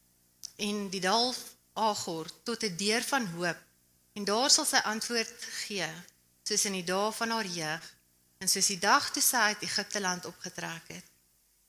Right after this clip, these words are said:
En in die dag, spreek die Here, sal sy my noem, my man. En jy sal my nie meer noem my baals nie.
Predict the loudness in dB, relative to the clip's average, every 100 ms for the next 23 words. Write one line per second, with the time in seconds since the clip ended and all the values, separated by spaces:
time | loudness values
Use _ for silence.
0 | _ -4 -2 -2 4 8 8 8 4 4
1 | 2 0 0 0 0 2 0 2 2 2
2 | 0 -6 -6 -6 -8 -12 -16 -4 0 0
3 | 0 -2 -2 -10 -18 _ _ _ _ _
4 | _ _ _ _ _ -16 -16 _ _ _
5 | _ _ _ _ _ _ _ -20 -18 -12
6 | -4 2 4 4 2 0 -2 -10 -18 _
7 | _ _ -6 -2 0 0 -2 -4 -4 -6
8 | -6 -10 -8 -6 -4 -2 -4 -4 -12